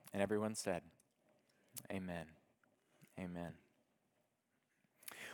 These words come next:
Well, I've titled this message, "The Greatest Evangelist." And as such, we will be talking about evangelism this morning. For Christians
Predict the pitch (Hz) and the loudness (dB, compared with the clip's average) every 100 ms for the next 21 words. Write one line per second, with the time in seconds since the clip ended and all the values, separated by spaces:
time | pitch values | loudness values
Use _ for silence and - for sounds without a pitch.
0 | - 170 165 160 - 214 220 247 175 139 | 12 12 12 12 12 12 12 12 12 10
1 | - 123 113 - 127 135 - - - - | 8 8 6 6 2 2 -4 -6 -10 -12
2 | 127 143 123 135 151 180 202 202 - - | 6 6 8 10 12 12 10 10 4 -2
3 | - - - - - 123 131 127 107 101 | -8 -12 -20 -2 8 10 10 8 4 0
4 | - - - - - _ _ _ _ _ | 0 -4 -6 -10 -14 _ _ _ _ _
5 | _ - - 156 170 175 180 247 262 - | _ -10 -8 8 12 12 12 12 12 12
6 | 180 147 - 143 175 170 170 151 147 - | 12 12 12 2 4 10 10 10 2 4
7 | - 240 233 156 123 123 113 120 127 110 | 12 12 12 8 6 8 6 10 8 8
8 | 123 120 156 156 117 107 101 110 110 - | 4 4 4 4 4 4 4 0 2 2
9 | - 160 127 87 - - - _ _ _ | 4 4 4 2 -6 -20 -20 _ _ _
10 | _ _ _ _ - _ _ _ - - | _ _ _ _ -20 _ _ _ -18 -16
11 | - 185 - 254 302 - 147 131 127 147 | 4 6 10 12 12 10 6 6 6 0
12 | - - | -2 -4